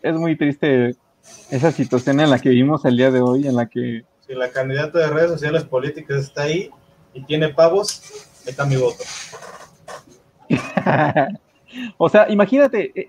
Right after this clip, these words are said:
Speaker 1: eso es verdad, ¿eh? O sea, suena, suena estúpido y descabellado, pero es la realidad. O sea, todos sabemos que es, hoy en día se compran votos, pero ha cambiado. O sea, antes, cuando, digamos, vayamos por décadas,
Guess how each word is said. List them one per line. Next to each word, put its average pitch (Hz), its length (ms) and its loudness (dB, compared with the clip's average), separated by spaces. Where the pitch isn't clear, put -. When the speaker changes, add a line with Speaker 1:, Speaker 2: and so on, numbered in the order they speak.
Speaker 1:
eso 254 140 -8
es 262 80 -6
verdad, 190 380 2
¿eh? 226 60 -4
O 220 60 -4
sea, 175 180 -2
suena, 208 400 -10
suena 233 260 -8
estúpido 240 280 -10
y 196 80 -2
descabellado, 147 480 -4
pero 160 140 -4
es 175 80 -2
la 202 80 2
realidad. 156 380 0
O 131 60 -2
sea, - 220 -4
todos 220 240 0
sabemos 156 360 -2
que 123 260 -2
es, 120 160 -10
hoy 160 180 -2
en 143 80 -2
día 160 220 0
se 123 300 -2
compran 147 360 -2
votos, 226 460 -4
pero 143 160 6
ha 143 80 6
cambiado. 156 380 4
O 135 80 2
sea, - 200 2
antes, 208 680 0
cuando, 127 640 0
digamos, 143 540 -2
vayamos 156 480 -2
por 139 160 0
décadas, 135 420 0